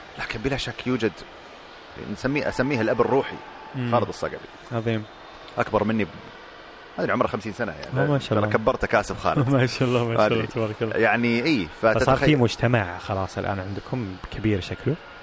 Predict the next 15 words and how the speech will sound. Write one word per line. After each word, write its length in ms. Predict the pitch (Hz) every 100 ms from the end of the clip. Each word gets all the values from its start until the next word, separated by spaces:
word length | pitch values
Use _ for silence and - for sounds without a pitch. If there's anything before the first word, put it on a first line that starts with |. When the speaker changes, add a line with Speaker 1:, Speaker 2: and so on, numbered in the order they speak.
| -
Speaker 1:
آه، 440 | 139 139 - -
الأساس 460 | 156 151 156 175 107
تقدر 200 | 143 143
تقول 260 | 117 139 110
عشرين 260 | - 127
شخص، 300 | 113 - -
ثلاثين 260 | 120 117 127
شخص، 340 | - - - -
أيًا 180 | 127
كان. 220 | 110 - - -
Speaker 2:
مم. 240 | 123 110 101 101 - -
Speaker 1:
آه، 880 | 95 87 82 - - - - - - - - - - - -
يقودون 420 | 110 123 117 127
بطريقة 580 | 110 113 117 - 98 107
مختلفة. 800 | 113 113 - 135 139 113 123